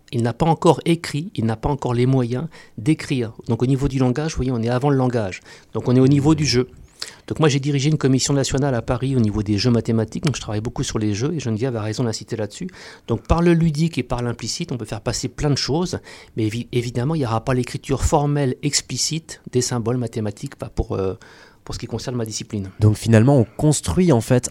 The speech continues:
Speaker 2: avant de mettre le langage, on construit le, le mécanisme interne chez l'enfant.
Speaker 1: On travaille sur l'intuition, sur le plaisir.
Speaker 2: Ouais.
Speaker 1: Euh, en fait, les, pas pour, bah, pour parler de, un petit peu ce que je connais, les mathématiques,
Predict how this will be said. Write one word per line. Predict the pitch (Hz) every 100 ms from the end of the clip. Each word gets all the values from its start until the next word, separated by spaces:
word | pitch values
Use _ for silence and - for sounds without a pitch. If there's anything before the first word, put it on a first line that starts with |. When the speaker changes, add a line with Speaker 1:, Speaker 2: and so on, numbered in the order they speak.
| -
Speaker 2:
avant | 131 120 143
de | 123
mettre | 113 -
le | 110
langage, | 107 101 110 135 127
on | 101
construit | - 117 - - 139 151
le, | 107 101
le | 110 85 107 107
mécanisme | 123 127 120 127 147 - 110 -
interne | 113 113 - 139 131 104
chez | 101 -
l'enfant. | 107 107
Speaker 1:
On | 131
travaille | 139 127 143
sur | - 127
l'intuition, | 131 139 127 - 127 139 160
sur | -
le | 107
plaisir. | 107 123 113 110 143 131
Speaker 2:
Ouais. | 87 82 - - -
Speaker 1:
Euh, | 107 104
en | 104 104
fait, | - 180
les, | 131
pas | - 120 110
pour, | - - - _
bah, | 110 95 98
pour | -
parler | - 113 110
de, |
un | - -
petit | -
peu | 113
ce | -
que |
je | 120
connais, | - 120 151
les | 120
mathématiques, | 104 110 107 107 170